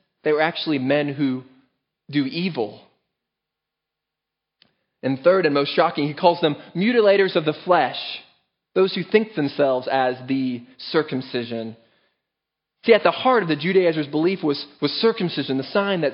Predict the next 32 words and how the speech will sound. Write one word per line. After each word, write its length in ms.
set 180
them 140
apart 560
from 100
the 100
Gentiles. 840
For 80
many 200
conservative 480
Jews, 260
the 60
sign 480
of 160
entrance 480
into 220
the 80
covenant 600
was 160
circumcision. 600
It 20
was 180
so 160
central 640
that 260
Jews 320
often 360
called 280
themselves 480
the 460
circumcision 800
party. 460
It 120